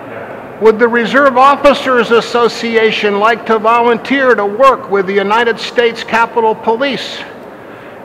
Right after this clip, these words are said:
and the D C Police, who are short on officers?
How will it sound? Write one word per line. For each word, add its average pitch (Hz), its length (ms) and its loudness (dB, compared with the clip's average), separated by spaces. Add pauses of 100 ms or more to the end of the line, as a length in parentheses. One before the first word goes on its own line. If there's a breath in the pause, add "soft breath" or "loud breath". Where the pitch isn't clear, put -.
(180 loud breath)
and 175 220 -2
the 185 60 -2
D 220 240 -4
C 262 240 -6
Police, 202 540 -2
who 185 140 -4
are 180 100 -4
short 220 380 -2
on 185 160 -2
officers? 208 640 -6